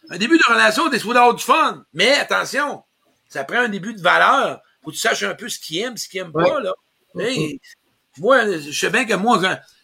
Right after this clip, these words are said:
Speaker 1: parce que, tu sais, j'ai une vie privée, là. Saviez-vous, des... parce que je reste pas chez nous, euh, dans la cave, là, des fois, avec le terrain.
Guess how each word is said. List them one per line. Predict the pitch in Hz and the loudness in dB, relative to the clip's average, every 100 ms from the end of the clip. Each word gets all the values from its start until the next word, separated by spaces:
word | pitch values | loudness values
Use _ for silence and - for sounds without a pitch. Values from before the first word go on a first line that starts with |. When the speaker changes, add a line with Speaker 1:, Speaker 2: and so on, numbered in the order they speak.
| - | -12
Speaker 1:
parce | 135 - | -8 -6
que, | |
tu | 156 | -4
sais, | 233 | -4
j'ai | 170 190 | -2 -2
une | |
vie | 170 202 | -2 -2
privée, | 196 190 214 151 | 0 2 2 2
là. | 131 | -2
Saviez-vous, | 160 156 180 277 | -2 -2 -4 -2
des... | 226 | -2
parce | - 160 - | -4 -8 -6
que | 170 | -6
je | 165 | -4
reste | 175 | -6
pas | 202 175 | -6 -4
chez | 185 | -2
nous, | 214 208 | -2 -2
euh, | 156 | 0
dans | 156 | 0
la | 147 | 0
cave, | 180 247 247 | 2 2 0
là, | 233 | -4
des | 226 196 | 0 2
fois, | 233 226 | 2 0
avec | - - - - | 0 -4 -6 -10
le | 175 | -6
terrain. | 165 | -4